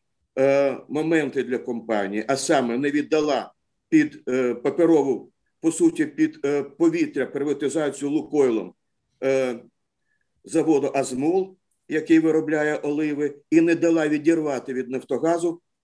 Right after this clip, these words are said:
Шебелинський газопереробний завод, який хотіла тоді забрати Харківська, е, облдержадміністрація. І є багато інших. Але які повинні бути, е, наглядові ради? Перш за все, це професійні,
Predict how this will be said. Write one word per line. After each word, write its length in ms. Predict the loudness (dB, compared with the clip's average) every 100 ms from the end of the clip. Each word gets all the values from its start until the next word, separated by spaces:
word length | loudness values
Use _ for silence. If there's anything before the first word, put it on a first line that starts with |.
| -4
Шебелинський 680 | 0 4 6 6 4 2 0
газопереробний 840 | 2 0 -2 0 0 0 -2 -4
завод, 400 | -4 -4 -4 -4
який 220 | -2 2
хотіла 400 | 2 2 0 0
тоді 280 | -2 -4 -4
забрати 560 | -4 -6 -4 -4 -4 -8 _ _
Харківська, 600 | 2 2 4 2 0 2 4
е, 440 | 4 0 -2 -2 -4 _
облдержадміністрація. 1400 | -2 0 0 0 -2 -2 -4 -2 -2 -4 -4 -4 -6 -14 -14 _ -18 0
І 80 | 4
є 100 | 6
багато 340 | 6 6 4
інших. 480 | 4 4 2 -2 -12 -2
Але 440 | 4 6 6 2 -6 _ 2
які 320 | 2 6 4
повинні 400 | 4 4 2 2
бути, 400 | 2 2 2 -6 -12 _
е, 200 | -4 -4
наглядові 640 | -2 -4 -2 0 0 0
ради? 220 | -4 -8 -18 _ _ _ _ _ _ _ _ 2
Перш 260 | 4 6
за 100 | 4
все, 440 | -2 0 -2 -2 -8 _ _ _ -8
це 440 | 0 0 0 -6 _
професійні, 880 | -8 -2 -4 0 2 2 2 -2